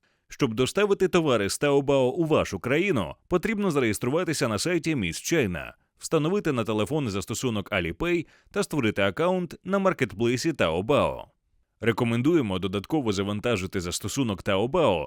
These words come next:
щоб використовувати його для авторизації. Реєстрація на сайті міст крапка сі ен, сервіс доставки Міс Чайна. Перейдіть на сайт міст крапка сі ен,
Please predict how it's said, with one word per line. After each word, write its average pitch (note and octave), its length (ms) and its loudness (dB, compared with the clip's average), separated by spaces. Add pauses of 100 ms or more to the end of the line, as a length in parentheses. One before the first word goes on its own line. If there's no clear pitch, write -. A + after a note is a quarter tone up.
щоб F#3+ 240 2
використовувати G#2 840 -2
його B2+ 340 2
для G2+ 240 2
авторизації. G#2 920 -2 (1400)
Реєстрація G#2+ 720 2
на G#2 140 2
сайті E3 380 2
міст D3+ 320 0
крапка G#2+ 420 2
сі D#3 260 2
ен, C2 260 0 (240)
сервіс G2+ 500 2
доставки D3+ 540 2
Міс D2 260 -2
Чайна. F#2+ 600 0 (400)
Перейдіть C#3 500 2
на E2+ 100 -2
сайт F3 440 0
міст B2+ 380 0
крапка G#2+ 420 0
сі D#3 240 2
ен, C2+ 260 -2